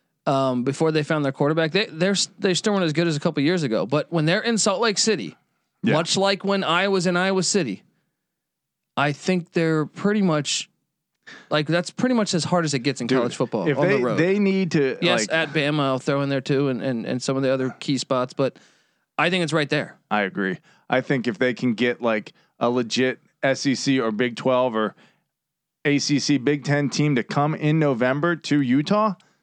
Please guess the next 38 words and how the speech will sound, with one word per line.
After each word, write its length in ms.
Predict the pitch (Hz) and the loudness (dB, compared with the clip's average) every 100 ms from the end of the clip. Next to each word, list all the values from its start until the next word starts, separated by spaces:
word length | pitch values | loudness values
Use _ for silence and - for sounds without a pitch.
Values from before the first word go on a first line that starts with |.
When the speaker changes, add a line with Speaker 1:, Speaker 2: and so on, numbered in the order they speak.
| _ _ _ | _ _ _
Speaker 2:
that 160 | 123 156 | 0 2
would 120 | 165 | 0
change 560 | - 165 165 147 - - - _ | 0 0 0 0 -4 -8 -20 _
that 160 | - 120 | -4 -2
perception 460 | 127 156 147 - 127 | -2 0 0 -2 -2
of 80 | |
Utah 400 | 113 127 120 104 87 - | 0 0 0 -2 -4 -8
Speaker 1:
A 80 | 123 | -2
hundred 320 | 127 127 117 | 0 2 2
percent. 380 | 240 254 269 - | 0 0 -2 -6
Speaker 2:
dramatically 80 | _ | _
because 220 | 135 127 | -2 0
Speaker 1:
A 40 | 151 | 2
hun-, 40 | |
Speaker 2:
they 60 | 175 | 2
would 140 | 170 | 2
Speaker 1:
the 40 | |
Speaker 2:
win 80 | 190 | 4
those 80 | 190 | 2
Speaker 1:
energy 280 | 214 220 208 | 2 0 0
Speaker 2:
games. 120 | 214 | 0
Speaker 1:
is 80 | 190 | 0
crazy. 520 | - 190 190 185 196 156 | 0 0 0 2 0 0
Speaker 2:
Yeah. 220 | 117 - - _ | -2 -2 -12 _
Speaker 1:
It, 220 | 165 180 - | -2 -2 0
Speaker 2:
That 120 | 170 | -2
Speaker 1:
I, 20 | |
Speaker 2:
stadium 400 | - 214 190 160 | 2 2 2 2
is 120 | 131 | 2
lit. 220 | 113 98 | 0 0
Speaker 1:
that's 180 | - 185 | 0 -2
what 60 | 240 | 0
I'm 60 | 208 | 0
saying. 320 | 226 247 127 | 0 0 -2
Like, 240 | 120 123 - _ _ _ _ - | -4 -6 -16 _ _ _ _ -4
uh, 60 | |
uh, 280 | 143 - 143 - | -4 -2 -4 -6
the, 520 | - 156 156 110 127 | -10 -2 -2 -2 -12